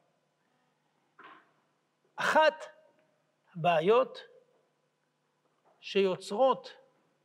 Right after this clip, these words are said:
אפילו חוסר אמון בתורה שבעל פה, זה ניתוק של תורה שבעל פה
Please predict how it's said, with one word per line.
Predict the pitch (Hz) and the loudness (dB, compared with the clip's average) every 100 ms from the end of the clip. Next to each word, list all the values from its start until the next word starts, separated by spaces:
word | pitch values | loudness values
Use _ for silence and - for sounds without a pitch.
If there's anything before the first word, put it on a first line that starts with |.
| _ _ _ _ _ _ _ _ _ _ _ | _ _ _ _ _ _ _ _ _ _ _
אפילו | - 262 233 | -8 -4 -2
חוסר | - 254 - 202 175 | 2 2 2 -2 0
אמון | 190 254 175 131 - _ _ _ _ _ _ - | -2 -2 -6 -10 -20 _ _ _ _ _ _ -10
בתורה | - 190 226 | -4 2 2
שבעל | 208 214 180 156 | 2 -2 0 -2
פה, | - 240 254 - - - _ _ _ _ _ _ _ _ _ | 2 2 2 -4 -20 -20 _ _ _ _ _ _ _ _ _
זה | 165 185 | -4 -2
ניתוק | 202 202 202 285 320 302 - - _ | 0 -4 -6 -8 -6 -8 -18 -20 _
של | - 202 | -4 -2
תורה | - 202 220 254 | 0 0 2 0
שבעל | - 214 185 175 | -2 -2 0 0
פה | 160 | -2